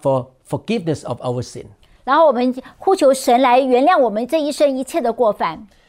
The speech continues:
Speaker 1: After that, we shut our brain, shut our mind.
Speaker 2: 接下来我们就是要，呃，不要非常理智，我们必须把我们脑袋的一些活动给停下来。
Speaker 1: Don't try to analyze.
Speaker 2: 不要分析。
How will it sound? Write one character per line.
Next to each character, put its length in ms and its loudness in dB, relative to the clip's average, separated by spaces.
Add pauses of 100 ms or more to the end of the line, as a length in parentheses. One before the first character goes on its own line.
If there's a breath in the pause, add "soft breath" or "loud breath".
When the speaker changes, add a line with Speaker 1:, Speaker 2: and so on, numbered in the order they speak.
(120)
Speaker 1:
After 340 -2
that, 220 2 (320 soft breath)
we 280 2 (220)
shut 320 -2 (100)
our 360 0 (280)
brain, 400 2
shut 280 -2
our 240 2
mind. 400 -4 (280 soft breath)
Speaker 2:
接 100 -2
下 120 2
来 100 4
我 80 6
们 100 0
就 140 -2
是 180 0
要， 140 4 (260)
呃， 140 2
不 140 -4
要 160 4
非 120 2
常 220 2
理 160 2
智， 180 0
我 120 6
们 80 0
必 120 0
须 160 0
把 180 2
我 40 2
们 100 2
脑 140 4
袋 160 2
的 80 2
一 80 -2
些 180 2
活 240 2
动 220 2
给 100 2
停 240 -6
下 200 -2
来。 200 -6 (140)
Speaker 1:
Don't 300 2
try 300 2
to 100 -4
analyze. 1080 -2
Speaker 2:
不 120 -4
要 180 2
分 240 2
析。 380 -8